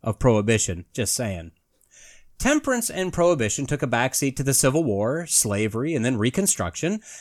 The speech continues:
but by the later eighteen hundreds, it started to gain steam again. By eighteen ninety, one of the great moral blights on our nation, Mormon polygamy, was defeated, so all moral police eyes turned to the evils of drink. Per Wikipedia,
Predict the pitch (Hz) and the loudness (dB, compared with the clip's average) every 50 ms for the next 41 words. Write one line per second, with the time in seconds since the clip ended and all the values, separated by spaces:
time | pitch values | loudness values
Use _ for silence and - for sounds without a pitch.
0 | - - - 185 165 196 196 196 190 196 185 190 190 185 190 165 143 170 170 170 | -20 -6 -2 2 6 8 8 8 8 6 6 6 6 6 4 4 4 2 2 2
1 | - 180 175 143 127 135 135 143 156 160 170 147 - - - 127 120 120 127 117 | 2 0 0 2 2 2 2 2 0 -2 -2 -2 -2 2 4 2 2 2 0 -2
2 | 117 101 104 101 104 104 - - - 117 104 101 104 98 98 156 175 175 143 110 | -2 -2 -2 -2 -2 -2 -2 -2 0 -2 -4 -2 -4 0 2 4 4 6 4 2
3 | 95 87 - - - - - 139 147 139 170 180 - - - 175 160 151 160 185 | 0 -4 -10 -16 -20 -6 0 0 2 4 4 2 2 2 -2 0 0 0 0 0
4 | 214 233 240 208 175 170 156 147 151 165 170 170 143 151 131 127 147 160 170 143 | 0 0 0 2 4 4 4 4 4 2 2 2 0 0 0 2 2 2 2 2
5 | 135 135 139 151 156 143 135 127 107 101 123 127 139 - - 196 - - - 165 | 0 2 2 4 6 6 6 4 2 0 -2 0 2 2 2 2 0 0 0 2
6 | 147 143 135 131 131 139 180 214 226 - - 139 117 120 147 151 - - 143 139 | 2 2 2 2 4 4 2 2 2 0 0 0 0 0 0 -2 -4 -4 0 2
7 | 139 151 156 151 147 135 127 110 - - 135 131 196 240 233 190 117 104 101 113 | 2 2 4 2 2 0 0 0 0 0 2 2 2 4 2 2 2 2 -2 -2
8 | 151 160 - - 131 127 113 98 117 - - - 104 95 95 139 202 226 247 - | -4 -4 -4 0 0 0 2 2 0 -2 0 -2 -2 0 2 2 2 2 2 -2
9 | - - - - - - - 240 226 - - 170 180 190 202 196 175 165 170 180 | -8 -18 -20 -12 -4 4 6 6 6 6 6 6 8 10 10 8 8 6 4 6
10 | 196 196 196 196 180 - - 170 165 165 190 202 190 - - - - 143 156 175 | 8 8 8 6 6 4 2 2 2 2 2 0 2 2 2 2 2 0 2 2
11 | 190 190 190 180 156 - - - 185 185 196 196 196 165 - 160 151 143 113 151 | 2 2 2 0 0 -2 0 0 0 0 0 0 -4 -2 -2 -2 -2 0 0 0
12 | 165 156 151 156 156 143 156 160 139 107 90 92 95 90 85 95 117 117 98 85 | 0 0 0 0 0 0 0 -2 -2 -4 -10 -10 -10 -6 -2 0 2 2 0 -2
13 | - _ - _ _ - - - - - _ _ - - 151 160 175 196 - - | -10 _ -20 _ _ -20 -20 -20 -20 -20 _ _ 0 4 4 6 6 6 4 4
14 | 147 - 190 262 269 202 147 131 135 160 170 - | 0 2 2 2 4 4 4 6 6 4 4 2